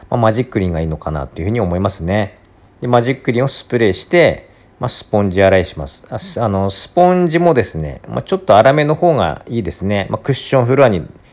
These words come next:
に傷がつかない程度ですよ、もちろん。まあ、クッションフロアに傷がつくとなると相当硬いスポンジになりますから、なかなかないと思いますけれども、まあ、それで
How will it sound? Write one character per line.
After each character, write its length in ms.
に 320
傷 200
が 120
つ 100
か 80
な 100
い 60
程 160
度 80
で 60
す 120
よ、 60
も 100
ち 120
ろ 80
ん。 60
ま 100
あ、 40
ク 160
ッ 40
シ 220
ョ 60
ン 20
フ 120
ロ 60
ア 20
に 100
傷 240
が 100
つ 120
く 80
と 80
な 40
る 60
と 80
相 280
当 160
硬 360
い 100
ス 140
ポ 120
ン 60
ジ 80
に 20
な 60
り 60
ま 120
す 80
か 80
ら、 60
な 120
か 80
な 60
か 140
な 100
い 80
と 80
思 100
い 20
ま 100
す 100
け 60
れ 60
ど 100
も、 240
ま 80
あ、 40
そ 140
れ 100
で 380